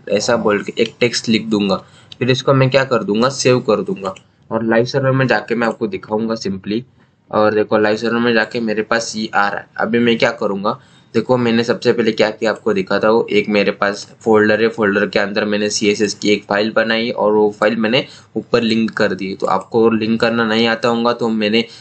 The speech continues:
वो वीडियो भी मेरे YouTube चैनल पे मेंशन कर दी है, डाउनलोड कर दी है, तो आप एक बार जाके देख लो, आपको समझ में आ जाएगा।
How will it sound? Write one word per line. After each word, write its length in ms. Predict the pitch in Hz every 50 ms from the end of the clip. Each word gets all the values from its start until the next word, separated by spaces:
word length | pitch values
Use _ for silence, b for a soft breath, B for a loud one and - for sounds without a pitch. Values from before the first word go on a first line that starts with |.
| B B -
वो 120 | 110 110 107
वीडियो 220 | 110 107 113 110
भी 100 | 117 120
मेरे 260 | 117 117 110 107 110
YouTube 380 | 107 104 104 95 95 104 98 -
चैनल 160 | 110 104 104
पे 140 | 104 - 104
मेंशन 460 | 101 98 101 101 104 101 - 113 107
कर 240 | 104 104 104 107 113
दी 160 | 110 120 123
है, 260 | 127 127 131 135 131
डाउनलोड 320 | - 101 101 107 107 104 104
कर 200 | - 117 113 110
दी 120 | 113 123
है, 120 | 131 135
तो 80 | 131 113
आप 200 | 104 101 - -
एक 160 | 101 98 98
बार 140 | 107 101 98
जाके 240 | 101 98 92 - 104
देख 220 | 95 113 107 -
लो, 140 | 151 160 - -
आपको 220 | - - - -
समझ 180 | - - 107 101
में 160 | 98 104 - -
आ 100 | 123 123
जाएगा। 360 | 107 98 90 92 - - -